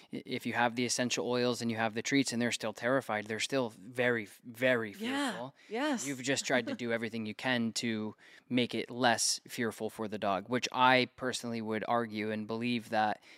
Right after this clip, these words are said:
Speaker 1: anybody that really cares and is professional is trying to do that anyway.
Speaker 2: Mm-hmm.
Speaker 1: But we just don't pay for a stamp that says fear-free.
Speaker 2: Right.
Speaker 1: Because to me,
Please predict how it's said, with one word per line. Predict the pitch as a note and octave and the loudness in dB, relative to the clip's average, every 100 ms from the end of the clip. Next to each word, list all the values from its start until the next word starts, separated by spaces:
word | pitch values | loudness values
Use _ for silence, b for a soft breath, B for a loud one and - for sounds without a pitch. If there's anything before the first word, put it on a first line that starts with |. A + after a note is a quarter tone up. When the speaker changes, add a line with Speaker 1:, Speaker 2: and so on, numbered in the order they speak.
| B - | B 0
Speaker 1:
anybody | C3+ C3 B2 A#2+ A2+ A2 - b b - | 2 6 4 4 0 -4 -10 b b -2
that | B2 A2+ | 2 4
really | C3 B2+ A#2 | 2 0 -2
cares | - C3 A#2+ A#2 A#2+ - | -2 2 4 4 2 -2
and | C3 A#2+ A2+ | -4 -4 -2
is | A2 - - - b - | -2 -2 -2 -4 b -4
professional | C3+ - B2 - A2+ A2 A2 A2+ | -4 2 2 2 -2 -2 -2 -6
is | C3+ A2+ - | -8 -6 -4
trying | - B2 A2+ | -2 0 -2
to | A2+ | -4
do | A2+ | -2
that | G#2+ | 0
anyway. | A2 G#2+ G2 F2+ - | 0 -2 -4 -6 -8
Speaker 2:
Mm-hmm. | G#3 G#3+ A3 - | -6 -4 -6 -6
Speaker 1:
But | A2 G#2 A#2 | -6 -4 -2
we | A#2+ | -2
just | A#2 - | 0 -2
don't | A#2+ G#2 | -4 -6
pay | - B2+ A2+ | -4 -2 -2
for | - A2 | -4 -4
a | G2+ | -2
stamp | - A#2+ A2 - | -2 -2 -4 -4
that | G#2 - | -8 -4
says | G#2+ G#2 G2 - B B | -4 -2 -4 -8 B B
fear-free. | - A#2+ G#2 - A2 D#2+ | -4 -2 -2 -2 -4 -4
Speaker 2:
Right. | B2+ - | -8 -12
Speaker 1:
Because | B2 A#2+ G#2 - - - | -6 -4 -4 -8 -12 -10
to | B2+ | 2
me, | C#3+ C#3+ B2 | 4 6 4